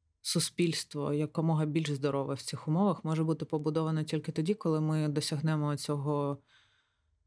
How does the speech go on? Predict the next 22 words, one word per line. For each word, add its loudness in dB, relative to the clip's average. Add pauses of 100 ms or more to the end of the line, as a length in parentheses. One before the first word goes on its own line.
(160)
цього 2
мультидосвідного 0
наративу 0
війни, 2
коли 0
ми 2
досягнемо 0
цього -2
плюралізму 2
якихось -2
історій, 2
які 0
будуть 2
представлені. 0
Тобто -4
жодна 0
із, -2
е, 2
інституцій -2
чи -4
секторів -2
не 0